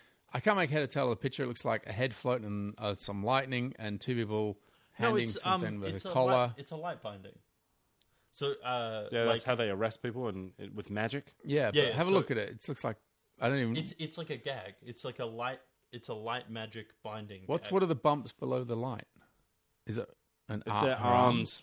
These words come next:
Speaker 3: behind their back, I think.
Speaker 1: Yeah, you
Speaker 3: With
Speaker 1: think.
Speaker 3: their weird corset thing.
Speaker 1: It's hard to tell, isn't it?
Speaker 3: Very strange.
Speaker 1: <clears throat> Uh, Ceruli Caretaker is one green mana for a creature dryad. Uh, she's a zero three, and she's a defender.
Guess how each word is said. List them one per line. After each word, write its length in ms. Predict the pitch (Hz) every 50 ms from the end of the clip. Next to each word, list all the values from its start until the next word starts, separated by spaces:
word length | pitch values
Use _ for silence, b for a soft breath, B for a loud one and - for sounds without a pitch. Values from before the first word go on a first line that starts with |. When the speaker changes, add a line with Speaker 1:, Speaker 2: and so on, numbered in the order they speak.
| - _ _ _
Speaker 3:
behind 300 | - 113 117 117 110 107
their 80 | 101 95
back, 400 | 82 - 104 101 98 95 - -
I 40 | 90
think. 380 | - _ 98 95 95 90 - _ _ _ _ _ _ _ _
Speaker 1:
Yeah, 200 | 107 107 110 98
you 160 | 95 98 95
Speaker 3:
With 120 | 107 113
Speaker 1:
think. 120 | 110 117 113
Speaker 3:
their 60 | 120
weird 300 | 113 120 117 113 101 -
corset 500 | - - 117 113 110 - - 113 107 101 - - - -
thing. 400 | - - - 101 95 90 95 90 90 98 - _ _ _ _ _ _ _ _ _ _
Speaker 1:
It's 120 | _ - -
hard 180 | 120 117 123
to 60 | 127
tell, 280 | 123 - - 180 165 175
isn't 180 | 185 165 175 165
it? 140 | 156 - -
Speaker 3:
Very 180 | 123 117 113
strange. 280 | 101 - 101 101 95 165 147
Speaker 1:
<clears throat> 40 | 139 143 B B B B 262 - - _
Uh, 360 | - 147 151 156 160 156 156 147
Ceruli 500 | 139 - - 185 190 220 240 247 226 196
Caretaker 540 | - - 190 220 220 - 170 151 139 - 160 160
is 400 | 165 131 135 139 135 131 117 127
one 340 | 120 117 127 165 175 170 151
green 320 | 113 135 156 156 151 143 139
mana 320 | 135 135 139 147 156 165 160
for 420 | - - - 123 113 110 110 107
a 80 | 104 104
creature 380 | - - - - 139 120 - 123
dryad. 720 | 113 104 120 120 127 127 135 139 139 143 147 139 - - - -
Uh, 220 | 120 104 101 101
she's 300 | 95 - - 135 117 107
a 100 | 110 107
zero 540 | 101 95 98 110 127 135 131 123 117 110 104
three, 640 | 95 - - - - 147 156 180 190 196 190 180 175 - _ _ _ _ _ -
and 320 | - 113 110 107 104 98
she's 140 | - 131 120
a 60 | 123 117
defender. 480 | 113 104 - - 123 151 160 127 104